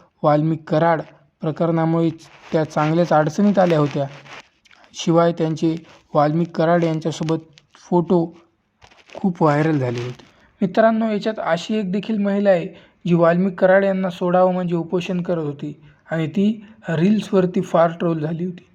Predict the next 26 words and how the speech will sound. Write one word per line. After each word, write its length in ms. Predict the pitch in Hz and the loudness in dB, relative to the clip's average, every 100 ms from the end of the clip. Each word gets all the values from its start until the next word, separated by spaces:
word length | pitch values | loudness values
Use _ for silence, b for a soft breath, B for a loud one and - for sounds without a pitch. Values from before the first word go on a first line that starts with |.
| _ _ _ _ | _ _ _ _
तिचं 220 | - 160 160 | -10 -4 0
नाव 200 | 160 190 | 4 4
म्हणजे 320 | 190 180 175 | 4 2 0
मयुरी 480 | 151 160 180 185 185 | 0 2 4 4 2
विजयसिंह 600 | 165 175 170 - 170 160 | 2 0 0 -2 -4 0
बांगर. 400 | 147 143 135 131 - _ _ _ _ _ _ _ _ _ - | 0 0 -4 -6 -12 _ _ _ _ _ _ _ _ _ -8
मित्रांनो, 420 | 170 170 185 180 | 0 2 2 2
वाल्मिक 400 | 156 160 175 175 | 2 2 0 -2
कराडला 480 | - 175 185 180 170 | 2 6 6 4 0
सोडण्यात 440 | - 180 175 196 196 | 0 -2 2 2 4
यावं 280 | 185 180 165 B B B | 4 4 -2 B B B
आणि 120 | 175 | -2
त्याच्यावरचे 540 | 170 175 208 208 196 208 | 0 2 4 2 2 -4
सर्व 400 | - 202 202 233 | 0 2 2 2
गुन्हे 220 | 202 214 | 2 0
मागे 340 | 185 170 185 | 2 2 0
घेण्यात 380 | 214 185 202 196 | -2 0 0 2
यावे, 280 | 185 170 147 - B B - | 2 2 -2 -10 B B -6
याची 220 | 170 170 | -4 -2
मागणी 440 | 175 156 165 185 214 | 0 2 2 2 0
घेऊन 260 | 180 185 | 0 -2
ही 160 | 175 170 | -2 -4
तरुणी 500 | 170 180 196 190 175 - B B 160 | -2 0 2 0 -4 -8 B B -2
जिल्हा 340 | 165 185 202 | 2 4 6
अधिकारी 180 | 196 180 | 4 2
कार्यालयासमोर 840 | 175 175 175 180 180 - 175 175 | -2 0 0 -2 -2 -2 -2 -2